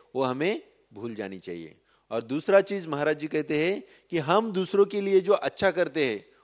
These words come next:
वो भी हमें भूल जाना चाहिए। नहीं तो क्या है, कोई भी हम पुण्य करते हैं या धार्मिक कार्य करते हैं और उसका हमेशा बोलबाला करते हैं कि मैंने ये किया, मैंने ये किया, मैंने वृंदावन बिहारी जी को ये दिया, मैंने गोपीनाथ को ये दिया, मैंने ये किया।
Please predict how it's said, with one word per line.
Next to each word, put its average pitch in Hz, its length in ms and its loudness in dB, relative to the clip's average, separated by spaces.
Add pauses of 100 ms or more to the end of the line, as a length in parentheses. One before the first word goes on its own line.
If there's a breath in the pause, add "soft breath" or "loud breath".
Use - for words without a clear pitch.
(120 soft breath)
वो 127 100 -2
भी 147 80 -2
हमें 123 220 -6
भूल 104 180 -10
जाना 90 220 -8
चाहिए। 82 300 -18 (580)
नहीं 135 100 0
तो 170 120 2
क्या 170 240 8
है, 180 400 0 (160)
कोई 170 180 6
भी 196 120 8
हम 196 120 6
पुण्य 190 320 0
करते 180 360 6
हैं 147 220 4 (260 soft breath)
या 143 120 2
धार्मिक 143 380 0
कार्य 165 220 6
करते 147 400 0
हैं 107 100 -6 (200 soft breath)
और 135 120 0
उसका 165 380 4
हमेशा 147 420 0
बोलबाला 151 440 8
करते 139 240 0
हैं 123 80 -4
कि 131 60 -6
मैंने 127 240 -2
ये 131 180 2
किया, 131 260 -2
मैंने 123 240 -2
ये 135 100 0
किया, 127 240 0
मैंने 117 300 -4 (400 soft breath)
वृंदावन 113 480 -4
बिहारी 110 260 4
जी 107 120 -4
को 101 260 -2
ये 135 280 -2
दिया, 107 420 -2
मैंने 98 240 -12 (500)
गोपीनाथ 101 380 -10
को 98 180 -8
ये 120 180 -2
दिया, 123 300 0
मैंने 101 240 -12
ये 107 180 -10
किया। 110 260 -10